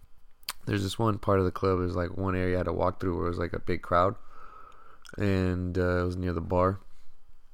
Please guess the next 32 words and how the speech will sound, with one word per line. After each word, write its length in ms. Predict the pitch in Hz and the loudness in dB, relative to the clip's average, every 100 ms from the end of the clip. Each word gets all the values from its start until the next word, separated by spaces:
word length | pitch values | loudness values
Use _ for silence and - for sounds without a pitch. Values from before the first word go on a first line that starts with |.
| - - - - | -14 -8 -6 -2
And 100 | 98 | 0
it 40 | |
was, 140 | 92 | 0
like, 220 | 90 82 - - - - - | 0 -2 -4 -8 -8 -6 -4
real 140 | 107 110 | 0 0
dimly 400 | 101 104 98 90 | 2 0 0 0
lit. 320 | 90 98 - - - - - - - - - - - - - - - | 2 2 0 -8 -12 -14 -12 -10 -10 -12 -12 -14 -12 -12 -14 -8 -4
And 100 | 98 | -2
so 540 | - 101 95 92 90 | 4 6 6 6 4
I 140 | - | 2
was, 120 | 104 120 | 2 4
like, 180 | 117 | 6
walking 340 | 107 107 - 104 | 6 4 2 2
by, 180 | 101 98 | 4 4
trying 200 | 110 98 | 0 2
to 40 | |
walk 220 | 95 95 | 2 2
in 80 | 98 | -2
between 280 | 98 - 95 | -4 -4 -2
people 280 | 98 98 92 | -2 -2 -2
to 80 | |
get 180 | 92 95 | 0 0
back 180 | 95 92 | 0 0
to 140 | - 87 | -2 -4
my 120 | 85 | -4
table. 580 | 85 113 123 101 98 92 - - - - - - - - - | -2 0 2 0 -6 -8 -18 -20 -20 -20 -20 -20 -20 -16 -2
All 140 | 123 | 0
of 60 | 135 | 2
a 60 | 110 | 0
sudden, 380 | - 123 117 | 2 2 4
I 60 | 101 | 0
feel, 720 | - 101 98 95 92 92 | 0 2 4 4 2 0